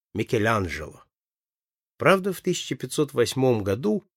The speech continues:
Перуджино оказался в Риме, где группе художников предстояло украсить фресками стены покоев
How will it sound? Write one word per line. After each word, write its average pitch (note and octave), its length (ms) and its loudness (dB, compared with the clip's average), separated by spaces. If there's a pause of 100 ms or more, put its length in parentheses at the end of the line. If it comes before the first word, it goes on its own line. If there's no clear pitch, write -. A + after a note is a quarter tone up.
(220)
Перуджино F3 640 6
оказался F#3+ 580 4
в A#2+ 100 2
Риме, A#3 380 4
где B2+ 280 4
группе C3 420 2
художников G#3 720 2
предстояло F#3 600 4
украсить D3 560 2
фресками F3 540 2
стены F3 480 2
покоев D3+ 640 0